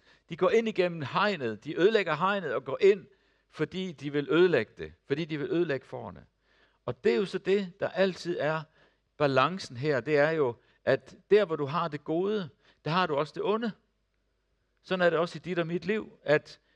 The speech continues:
der, hvor vi oplever, at vi har, øh, et godt liv, jamen, så kan der pludselig komme noget dårligt ind. Der kan komme sygdom. Der kan komme udfordringer. Der kan komme prøvelser ind over os. Og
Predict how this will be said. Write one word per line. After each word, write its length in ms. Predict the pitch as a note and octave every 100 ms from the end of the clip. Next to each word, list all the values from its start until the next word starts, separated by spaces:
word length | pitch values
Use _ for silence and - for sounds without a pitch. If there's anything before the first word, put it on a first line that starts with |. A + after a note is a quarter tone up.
| -
der, 100 | G3+
hvor 120 | F#3+
vi 200 | D3+ D#3 -
oplever, 500 | F#3+ F#3+ F3+ C#3+ A#2+
at 240 | B2+ -
vi 80 | C3
har, 400 | C3 C#3+ A#2+ G#2+ _ _ _ _ _ -
øh, 340 | A2+ A2+ G#2+
et 140 | G#2 -
godt 240 | G3 G3
liv, 260 | F3+ F3+ E3+
jamen, 140 | D3
så 120 | - G3
kan 140 | F3+
der 60 | D#3
pludselig 380 | - F#3+ C3
komme 220 | D3 C#3 C3+
noget 280 | B2+ -
dårligt 340 | C3 E3 G#3 D3
ind. 160 | G2+ - _ _ _ _ _ _ _ _ _ -
Der 60 | F3
kan 100 | D3
komme 180 | D#3 C#3
sygdom. 540 | - G#3 F#3+ A#2 - _ _ _ _ _ _
Der 100 | E3
kan 40 | D#3+
komme 360 | D#3+ D3+ C#3
udfordringer. 800 | D#3 G3 D#3 - B2+ G2+ F#2+ F#2 G2+ _ _ _ _
Der 60 | D#3+
kan 80 | E3
komme 240 | E3+ D#3+
prøvelser 500 | - D#3+ G3 G3+ E3
ind 140 | D3
over 240 | D3 A2+ F#2
os. 240 | - - _ _ _ _ _ _ _ _ -
Og 240 | C3+ B2